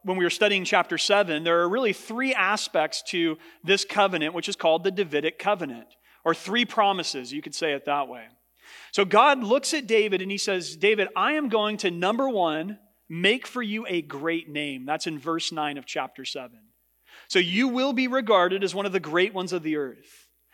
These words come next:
Number two, God says to David, "I am going to plant my people Israel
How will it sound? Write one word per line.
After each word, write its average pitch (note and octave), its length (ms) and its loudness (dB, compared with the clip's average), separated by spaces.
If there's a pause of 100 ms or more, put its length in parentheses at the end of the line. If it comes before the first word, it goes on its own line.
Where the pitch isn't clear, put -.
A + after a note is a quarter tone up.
(240)
Number A#3 300 2
two, C4+ 340 -2
God A3 280 2
says A3+ 260 -2
to A3+ 100 -6
David, G3+ 400 0
"I G#3+ 220 2
am D4+ 160 0
going A3 280 -2
to G3 180 -6
plant B3 600 -4
my G#3+ 240 0
people A#3 600 -2
Israel F3 760 -4